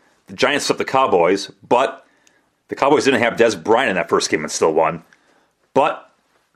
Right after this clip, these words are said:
Green Bay is a different team. Newsflash, right?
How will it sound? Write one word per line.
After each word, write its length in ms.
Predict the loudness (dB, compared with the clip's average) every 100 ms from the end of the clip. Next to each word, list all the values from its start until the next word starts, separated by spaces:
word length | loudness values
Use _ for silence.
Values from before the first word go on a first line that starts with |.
| _
Green 240 | -4 -2 2
Bay 100 | 0
is 140 | 0
a 40 | -2
different 440 | 0 0 0 -2
team. 340 | -2 -2 -6 -18 _ _ -12
Newsflash, 480 | -2 -2 0 0 2
right? 240 | 2 0